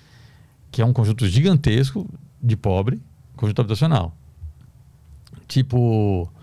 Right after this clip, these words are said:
como é que chama aquele que tem aqui em São Paulo, bem famoso? Que é o nome daquela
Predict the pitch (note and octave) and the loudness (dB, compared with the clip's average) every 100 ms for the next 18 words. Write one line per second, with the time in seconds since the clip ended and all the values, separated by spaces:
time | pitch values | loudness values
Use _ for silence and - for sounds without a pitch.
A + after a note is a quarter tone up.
0 | - E3 C#3 B2+ G#2 A2 A#2+ F#2+ A#2 D#2 | -6 -2 2 2 0 -2 -2 -2 -2 0
1 | F#2+ A#2+ G#2 G#2 G2+ G#2+ A2 E2+ F2+ - | -2 -2 -2 -2 0 0 0 -2 -10 -14
2 | - - - _ _ - - - - - | -20 -20 -20 _ _ -20 -20 -20 -20 -20
3 | - - - G#3 C#3 B2+ B2 A#2+ G#2 G2+ | -20 -20 -12 0 2 2 2 0 0 -4